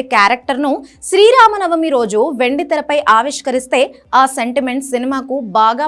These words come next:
ప్లస్ అవుతుందని జక్కన్న భావిస్తున్నాడు. పండుగ మూడ్, దానికి తోడు మహేష్ పాత్రలోని డివైన్ టచ్ ఆడియన్స్ ను గూస్ బంప్స్ తెప్పించడం ఖాయం. ఇక బాక్స్ ఆఫీస్ లెక్కల పరంగా చూసినా ఇది తిరుగులేని నిర్ణయం. సమ్మర్ సీజన్ అంటేనే సినిమాలకు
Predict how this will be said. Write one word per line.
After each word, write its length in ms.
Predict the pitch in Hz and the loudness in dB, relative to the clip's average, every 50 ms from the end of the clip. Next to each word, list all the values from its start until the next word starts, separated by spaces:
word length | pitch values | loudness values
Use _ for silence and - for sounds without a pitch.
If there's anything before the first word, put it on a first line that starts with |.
| 302 302 | -6 -6
ప్లస్ 200 | 285 277 - - 262 | -10 -10 -6 -4 -6
అవుతుందని 440 | 247 247 277 254 254 240 214 226 294 302 269 | -4 -4 -6 -8 -8 -8 -8 -8 -8 -6 -6
జక్కన్న 340 | 294 254 247 - 302 330 370 285 262 | -6 -6 -4 -6 -8 -6 -6 -6 -4
భావిస్తున్నాడు. 640 | 254 233 208 202 - - 214 180 190 196 196 202 - - - - - _ _ - 330 | -4 -4 -4 -6 -10 -10 -10 -6 -6 -6 -6 -6 -10 -14 -20 -20 -20 _ _ 2 2
పండుగ 280 | 320 311 330 349 311 339 285 247 | 4 4 4 4 4 4 4 4
మూడ్, 220 | 233 226 220 214 - _ _ _ - 214 - | 0 -2 -4 -6 -8 _ _ _ -2 2 4
దానికి 280 | 339 381 466 453 453 440 - | 4 4 2 0 -2 2 4
తోడు 240 | - 277 254 269 311 302 269 254 | 4 6 6 6 4 2 0 -2
మహేష్ 340 | 247 269 277 311 349 330 - - 302 | -2 -2 -2 -4 -4 -6 -2 2 2
పాత్రలోని 480 | 294 254 285 294 294 277 254 254 277 302 240 196 247 | 2 2 0 -2 0 0 0 -2 -4 -6 -6 -6 -8
డివైన్ 400 | 247 214 240 269 277 294 285 285 262 | -8 -6 -6 -6 -6 -6 -2 -2 -2
టచ్ 220 | 240 240 - - - - 220 226 | -2 -2 -8 -8 -2 0 2 2
ఆడియన్స్ 400 | 233 240 240 247 254 233 - - 240 | 2 0 0 -2 -4 -6 -8 -8 -8
ను 60 | 247 277 254 214 214 | -8 -8 -8 -6 -6
గూస్ 240 | 285 320 359 302 262 330 | -4 -4 -4 -4 -4 -4
బంప్స్ 220 | 320 285 285 - 247 | -4 -4 -6 -8 -10
తెప్పించడం 480 | 220 - 220 202 - - 202 180 185 269 302 - - | -8 -6 -8 -8 -8 -6 -6 -6 -6 -8 -12 -6 -2
ఖాయం. 240 | 285 226 202 180 - - - - - _ - 453 | -2 -2 -2 -4 -8 -14 -20 -20 -14 _ -6 -2
ఇక 180 | 440 415 381 392 311 214 262 | 2 6 4 4 4 4 6
బాక్స్ 320 | 262 277 370 392 - - 494 466 | 6 6 6 6 2 -4 -6 -4
ఆఫీస్ 240 | 494 466 427 - 339 | -6 -8 -6 -4 -6
లెక్కల 240 | 311 320 320 311 311 311 294 | -4 -2 -2 -2 0 0 0
పరంగా 300 | 294 294 294 285 277 277 277 285 | 0 0 -2 -4 -4 -4 -4 -6
చూసినా 160 | 269 262 277 285 311 285 277 - - - - _ 302 | -8 -6 -4 -4 -2 -2 -2 -4 -6 -16 -14 _ -4
ఇది 140 | 311 247 330 339 339 - | -2 -2 -2 -2 -4 -4
తిరుగులేని 480 | 269 247 262 277 320 330 330 330 330 330 294 | -4 -2 -2 -2 -2 -2 -2 -2 -2 -2 -2
నిర్ణయం. 360 | 294 285 277 311 311 311 269 202 - _ _ _ - - | -4 -4 -4 -4 -4 -4 -6 -10 -14 _ _ _ -12 2
సమ్మర్ 360 | - 392 381 415 494 523 466 494 | 4 4 4 6 4 2 2 2
సీజన్ 320 | 415 392 339 269 339 330 - - 220 | 0 0 4 2 2 2 2 0 -2
అంటేనే 380 | 214 214 208 254 247 262 277 254 311 339 - - | -2 0 0 0 2 2 0 -2 -4 -6 -2 -2
సినిమాలకు 540 | 285 277 285 294 294 285 269 262 269 247 | 0 0 0 0 0 0 0 0 0 -2